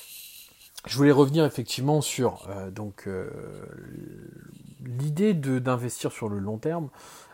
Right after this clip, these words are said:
euh, et d'investir aujourd'hui, tu vois. Euh, parce que c'était un peu le débat que, que j'ai, euh, que j'ai eu avec certains d'entre vous,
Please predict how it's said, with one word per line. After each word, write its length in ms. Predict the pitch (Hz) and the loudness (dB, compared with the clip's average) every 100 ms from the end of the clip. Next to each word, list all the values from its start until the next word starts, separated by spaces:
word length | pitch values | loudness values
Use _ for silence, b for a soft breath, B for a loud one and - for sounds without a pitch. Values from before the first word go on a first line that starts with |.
| - | -6
euh, 920 | 101 101 101 101 101 101 101 98 98 - | -4 -2 -2 -4 -4 -4 -4 -6 -8 -2
et 180 | 127 | 0
d'investir 720 | 127 127 123 123 - - 160 131 _ - | 2 2 2 0 -2 -2 -2 -2 _ -6
aujourd'hui, 500 | 127 117 107 101 - _ - _ _ _ | -4 0 -2 -4 -16 _ -20 _ _ _
tu 120 | - | -14
vois. 160 | 92 - B B B B | -12 -12 B B B B
Euh, 560 | 92 95 92 90 90 87 90 | -12 -10 -8 -8 -8 -10 -12
parce 180 | 92 - | -12 -6
que 100 | 135 | -4
c'était 280 | 123 107 | -2 -2
un 140 | 117 113 | 0 2
peu 120 | 139 | 4
le 100 | 123 | 4
débat 360 | 113 117 127 123 | 4 6 6 4
que, 300 | - 104 98 | 0 -2 -2
que 180 | - | -6
j'ai, 340 | 98 98 107 110 | -8 -4 -4 -2
euh, 100 | 98 92 | -4 -8
que 120 | - 101 | -10 -8
j'ai 140 | 101 | -6
eu 160 | 104 110 | -4 -4
avec 200 | 101 - | -6 -10
certains 300 | 107 - 113 | -16 -10 -8
d'entre 300 | 98 95 98 | -8 -8 -8
vous, 200 | 123 | -8